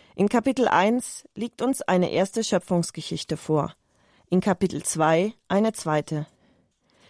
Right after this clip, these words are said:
In Kapitel drei wird die Sünde gegen Gott geschildert,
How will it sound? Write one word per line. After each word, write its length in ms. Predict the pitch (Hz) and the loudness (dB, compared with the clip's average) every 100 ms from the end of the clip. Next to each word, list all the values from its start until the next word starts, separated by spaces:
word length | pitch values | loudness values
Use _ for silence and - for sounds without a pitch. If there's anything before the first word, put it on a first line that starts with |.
| _ | _
In 140 | - 196 | 0 2
Kapitel 440 | 226 220 233 208 | 2 0 -2 -2
drei 420 | 180 160 208 262 | 2 4 2 0
wird 180 | 240 - | -4 -6
die 80 | 220 | -6
Sünde 320 | 214 277 254 | -2 0 0
gegen 300 | 208 180 170 | 0 0 2
Gott 260 | 165 208 - | 0 -2 -6
geschildert, 680 | 226 - 185 180 202 202 | -10 -2 0 2 2 0